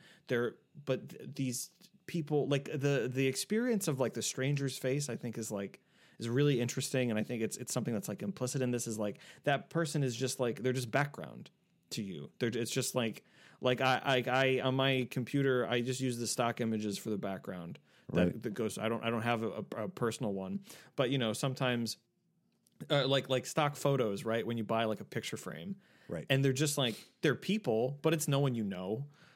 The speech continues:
Speaker 2: Right.
Speaker 1: And so y-, you don't, you don't even really see them as people a little bit. So there's all of that experience, and then Pierre is not there, and
Speaker 2: Right.
Speaker 1: Pierre's absence is, to
Speaker 2: The
Speaker 1: Hazel
Speaker 2: absence.
Speaker 1: Barnes' translation,
Speaker 2: Right.
Speaker 1: is made to be.
Speaker 2: Right.
Speaker 1: Okay, the, the noth-, nothingness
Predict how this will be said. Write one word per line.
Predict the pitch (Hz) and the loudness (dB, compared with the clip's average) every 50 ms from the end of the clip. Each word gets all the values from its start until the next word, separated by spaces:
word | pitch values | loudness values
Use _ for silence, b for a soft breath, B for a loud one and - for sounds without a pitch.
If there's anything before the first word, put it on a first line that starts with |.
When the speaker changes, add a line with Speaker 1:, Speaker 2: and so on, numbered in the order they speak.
| b b - | b b -2
Speaker 2:
Right. | 135 135 | 0 0
Speaker 1:
And | 135 123 | 2 0
so | - - 143 131 131 127 123 120 117 - | 2 2 2 4 4 4 4 2 0 -2
y-, | - 120 127 - | -4 -8 -8 -6
you | 131 123 135 | -2 -2 -2
don't, | 127 139 143 143 139 120 - _ _ _ - | 2 2 2 2 2 0 -4 _ _ _ -14
you | - 123 120 143 | -8 -2 0 2
don't | 147 160 160 165 | 4 4 4 4
even | 151 151 147 | 2 2 2
really | 135 143 139 131 113 | 2 2 2 2 2
see | - - - 139 | 2 2 0 2
them | 127 120 110 | 2 2 0
as | 104 92 - | 0 -2 -4
people | - - 175 165 143 - 104 | -4 -4 -4 -4 -2 -2 -2
a | 101 | -2
little | 104 101 95 | -2 -2 -4
bit. | 87 b b b | -6 b b b
So | b 143 | b 2
there's | 151 151 147 | 2 4 4
all | 165 180 208 208 196 | 4 4 4 4 2
of | 147 123 110 | 0 0 2
that | 135 147 165 185 | 2 4 4 2
experience, | 185 - - - 123 113 110 110 101 - | 0 -2 -4 -2 -2 0 0 0 -2 -2
and | 113 117 | -2 0
then | 120 117 | -2 -2
Pierre | - - 131 127 135 127 113 | -4 -4 -2 0 2 2 0
is | 110 110 113 | 0 -2 -2
not | 107 101 98 - | -4 -4 -4 -2
there, | 135 113 98 95 92 b b b b - | -2 -2 -2 -4 -8 b b b b -8
and | 113 - | -4 0
Speaker 2:
Right. | - | 2
Speaker 1:
Pierre's | 139 143 127 117 - | 2 2 2 0 -2
absence | - - 139 156 160 143 - - 110 104 101 - - - | -2 2 2 2 2 0 -2 -2 -2 -2 -2 -2 -4 -4
is, | - 113 107 104 107 104 - - - - - - - | 0 0 0 2 0 -2 -4 -6 -10 -14 -20 -18 -12
to | - 117 107 | -8 -2 2
Speaker 2:
The | 104 110 | 6 6
Speaker 1:
Hazel | 110 107 | 6 6
Speaker 2:
absence. | - 117 104 101 | 4 2 0 -2
Speaker 1:
Barnes' | 85 92 95 - | -2 -4 -6 -8
translation, | - - 87 - 139 139 b b b b | -8 -8 -6 -6 -6 -6 b b b b
Speaker 2:
Right. | 165 175 156 | -4 -2 0
Speaker 1:
is | 143 120 107 | 0 0 0
made | 113 113 107 101 98 | 0 0 0 0 -2
to | - | -4
be. | 98 92 123 104 80 64 - b b b b b b b - | -2 -2 -2 -2 -2 -6 -12 b b b b b b b -6
Speaker 2:
Right. | - - | -6 -2
Speaker 1:
Okay, | - 117 117 113 117 | 0 0 0 0 -2
the, | 113 113 110 | -2 0 0
the | 101 110 110 | 2 0 0
noth-, | 113 117 123 131 - - | 2 2 2 0 0 -2
nothingness | 139 131 135 139 143 135 117 113 107 104 - - - | 2 2 2 2 2 0 0 2 0 0 -2 -4 -6